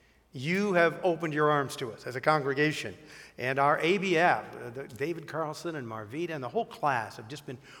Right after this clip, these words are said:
wonderful to embrace us and make us really feel part here.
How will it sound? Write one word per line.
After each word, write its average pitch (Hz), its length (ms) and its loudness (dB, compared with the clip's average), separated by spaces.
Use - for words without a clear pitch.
wonderful 185 500 6
to 151 160 -4
embrace 143 460 4
us 180 280 -2
and 147 180 -2
make 147 160 -4
us 139 200 -8
really 127 220 -4
feel 110 340 -8
part 107 400 -6
here. - 280 -16